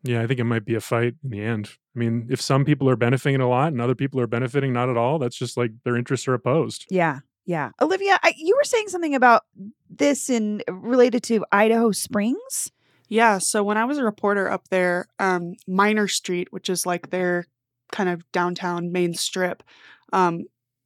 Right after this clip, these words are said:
Speaker 3: through May through, like, I think it,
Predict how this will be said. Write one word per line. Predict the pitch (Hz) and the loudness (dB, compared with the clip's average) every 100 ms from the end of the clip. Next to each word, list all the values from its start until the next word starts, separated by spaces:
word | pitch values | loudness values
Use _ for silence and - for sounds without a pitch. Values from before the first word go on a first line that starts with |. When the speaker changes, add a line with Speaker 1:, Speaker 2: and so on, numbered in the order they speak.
| _ _ _ _ - | _ _ _ _ -4
Speaker 3:
through | 220 226 226 220 214 311 | 0 0 0 0 -2 -6
May | 247 190 190 190 214 254 285 269 | -6 -2 0 2 4 4 2 -2
through, | - 220 214 202 | 0 0 2 2
like, | 185 175 165 - _ _ | 2 2 -2 -10 _ _
I | 208 | -2
think | 202 | 0
it, | 240 | 2